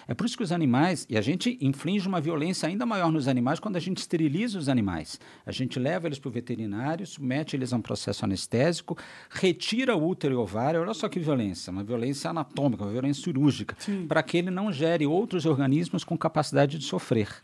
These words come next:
Speaker 2: E você esterilizou os seus?
Speaker 1: Todos são esterilizados.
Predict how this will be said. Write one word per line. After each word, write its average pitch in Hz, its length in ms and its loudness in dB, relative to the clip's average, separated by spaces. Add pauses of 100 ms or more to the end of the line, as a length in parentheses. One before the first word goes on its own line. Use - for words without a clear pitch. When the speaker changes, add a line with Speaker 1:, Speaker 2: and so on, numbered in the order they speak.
(360)
Speaker 2:
E 196 160 -2
você 185 240 0
esterilizou 196 480 4
os 185 80 0
seus? - 500 2 (460)
Speaker 1:
Todos 160 220 2
são 139 120 2
esterilizados. 95 760 -4